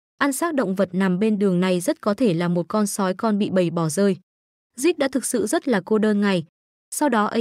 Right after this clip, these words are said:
K Iceland đã đưa Rick về nhà mình. Cô ấy và bố mẹ mình đã chào đón Rick như là người nhà. Khi Rick theo đuổi nhịp sống hối hả của nền văn minh nhân loại,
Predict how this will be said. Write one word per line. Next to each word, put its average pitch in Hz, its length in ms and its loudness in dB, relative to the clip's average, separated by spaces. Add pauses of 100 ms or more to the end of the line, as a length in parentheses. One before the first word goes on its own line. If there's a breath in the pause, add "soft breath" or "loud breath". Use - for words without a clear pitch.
K 208 320 0
Iceland 202 480 0
đã 196 80 -2
đưa 233 200 2
Rick 320 240 -2
về 190 160 2
nhà 170 160 0
mình. 165 240 2 (680)
Cô 285 120 4
ấy 220 280 4
và 254 160 0
bố 185 160 2
mẹ 233 240 0
mình 196 260 2
đã 190 140 -2
chào 226 200 0
đón 175 220 0
Rick 320 260 -4
như 233 140 2
là 196 160 2
người 170 200 2
nhà. 170 280 0 (960)
Khi 311 180 4
Rick 349 200 0
theo 277 140 2
đuổi 208 220 2
nhịp 180 280 2
sống 196 260 0
hối 214 180 2
hả 233 200 0
của 175 160 0
nền 175 240 2
văn 226 200 0
minh 233 180 2
nhân 220 160 0
loại, 208 220 2